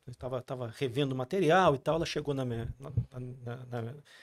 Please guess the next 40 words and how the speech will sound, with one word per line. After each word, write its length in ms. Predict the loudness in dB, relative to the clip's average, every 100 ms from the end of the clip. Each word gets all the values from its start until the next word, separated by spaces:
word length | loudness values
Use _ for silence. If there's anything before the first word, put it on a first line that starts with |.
| -14 4
meu 120 | 6
apartamento, 460 | 6 6 4 2 0
a 20 |
gente 100 | -2
tem 100 | -2
um 40 |
escritório. 420 | -2 -4 -2 4 4
Eu 80 |
tenho 140 | 4 0
um 20 |
escritório 380 | -2 0 0 0
dentro 100 | 0
do 60 |
apartamento 420 | 0 0 0 -4 0
e 20 |
minha 80 | 0
esposa 340 | 4 4 4
tem 100 | 4
um 20 |
escritório. 400 | 0 -2 -4 -6 -4
Todo 140 | 0 2
mundo 160 | 6
acha 320 | 6 6 0 0 _ _ _ _ _ -4
esquisito 500 | 2 4 6 6 4
isso, 180 | 2 2
mas 140 | 4
a 60 | 4
gente 180 | 2
tem 160 | 2 2
o 40 |
nosso, 420 | 2 0 -2 -6 -8 _ -20 4
o 80 | 6
apartamento, 880 | 8 6 8 6 6 4 4 -2 -2
tem 140 | 0
as 140 | 0 2
partes 420 | 4 4 2 -6
dos 140 | 0
ambientes 400 | 0 2 0 -2
de 100 | -6
trabalho, 460 | -4 -2 0 0